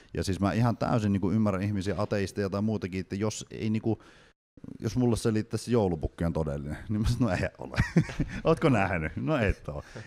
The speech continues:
Niin se mä täysin niinku oikeesti ymmärränkin sitä. Mutta taas itellä on se, se lähtenyt niin silleen niinku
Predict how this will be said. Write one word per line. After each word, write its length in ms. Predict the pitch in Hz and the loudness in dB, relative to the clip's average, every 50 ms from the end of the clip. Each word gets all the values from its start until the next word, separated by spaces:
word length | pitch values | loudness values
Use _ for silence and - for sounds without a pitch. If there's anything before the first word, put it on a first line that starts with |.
| - | -8
Niin 140 | - 82 87 | -4 -4 -2
se 60 | 87 | 2
mä 100 | 90 95 | 2 4
täysin 260 | 110 117 117 104 113 107 | 6 6 4 4 4 2
niinku 200 | 107 101 107 110 | 4 4 4 2
oikeesti 240 | 107 113 - - | 2 0 -2 -2
ymmärränkin 520 | - 123 104 85 73 67 58 62 58 - - | 0 0 0 0 -2 -4 -8 -10 -12 -12 -12
sitä. 240 | - 67 62 - - 95 - _ _ - - | -12 -12 -12 -14 -16 -18 -20 _ _ -12 -10
Mutta 240 | 82 78 - 85 | -10 -6 -6 -6
taas 340 | 73 85 82 80 78 - - - _ - - - - - - - | -4 -2 -2 -2 -4 -6 -10 -18 _ -20 -20 -20 -20 -20 -12 -8
itellä 340 | - 92 98 92 87 85 85 | -4 -2 0 2 2 2 2
on 100 | 85 80 | 0 0
se, 80 | 95 - - - - - - 73 | -2 -6 -10 -12 -12 -10 -10 -6
se 200 | 80 92 90 87 | -4 -2 0 2
lähtenyt 320 | 87 85 - - 90 87 | 0 0 0 -2 -2 0
niin 140 | 85 85 82 | 0 0 0
silleen 280 | 85 85 85 85 85 85 | 0 0 0 0 0 0
niinku 260 | 82 80 85 82 | 0 0 0 -2